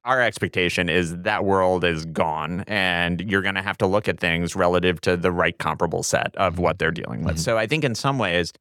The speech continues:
Speaker 1: there's a little bit of reality that's coming into financial services, which are, if you're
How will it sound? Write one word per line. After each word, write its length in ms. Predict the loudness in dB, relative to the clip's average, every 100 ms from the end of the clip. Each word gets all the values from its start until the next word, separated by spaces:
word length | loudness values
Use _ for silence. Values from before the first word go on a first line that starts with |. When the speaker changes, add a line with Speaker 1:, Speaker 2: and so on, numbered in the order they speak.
| _
Speaker 1:
there's 260 | 0 0 0
a 80 | -2
little 260 | 0 0 2
bit 140 | 2
of 120 | 2
reality 540 | 2 2 2 2 2 2
that's 200 | 0 -2
coming 260 | -4 0
into 200 | 0 -2
financial 420 | -4 -2 -2 -2
services, 600 | -2 2 2 2 2 0
which 180 | 0 0
are, 220 | 2 2 0 -6 -10
if 120 | -2
you're 220 | 0 0